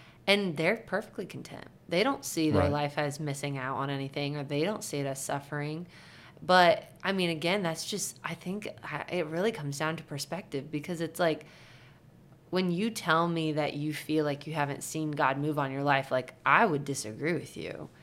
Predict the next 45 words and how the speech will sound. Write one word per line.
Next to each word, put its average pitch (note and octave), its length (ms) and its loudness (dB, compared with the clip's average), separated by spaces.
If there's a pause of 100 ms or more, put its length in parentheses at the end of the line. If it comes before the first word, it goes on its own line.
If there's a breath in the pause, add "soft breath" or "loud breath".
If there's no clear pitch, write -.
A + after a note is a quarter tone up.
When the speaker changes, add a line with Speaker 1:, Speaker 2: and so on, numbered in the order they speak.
(220 loud breath)
Speaker 1:
because D3+ 240 0
I D3+ 160 10
feel E3+ 200 4
like D#3 220 4
I, D#3 160 6
what D#3 220 8
I've D#3+ 260 4
seen E3+ 480 -2
happen D#3 540 4
in C#3+ 160 0
your C#3+ 100 0
life, C#3+ 240 2
especially D#3+ 640 0
recently, D3+ 480 -2
but D3+ 180 4
also, A3 380 4
like, E3 240 2 (280 loud breath)
when F#3+ 160 2
I E3+ 140 6
knew D3+ 240 0
you E3 240 2
and D3+ 160 0
just D3 220 -4
the D3+ 80 -2
people E3+ 600 0
that C#3+ 400 2 (260 loud breath)
were F#3 100 2
your D#3+ 180 2
friends D3+ 640 0
and D3 460 -2 (120)
the D#3+ 180 2
people E3 340 0
that D#3 180 0
you E3 80 0
had D#3+ 80 2
an D3 140 -2
impact C#3+ 440 -2
on, C#3 200 0
like, C3+ 260 -4 (340 loud breath)
in E3+ 200 2
my E3+ 220 10
perspective D#3+ 1080 0
or C#3+ 200 0
my D3+ 160 -2
perception D3 880 0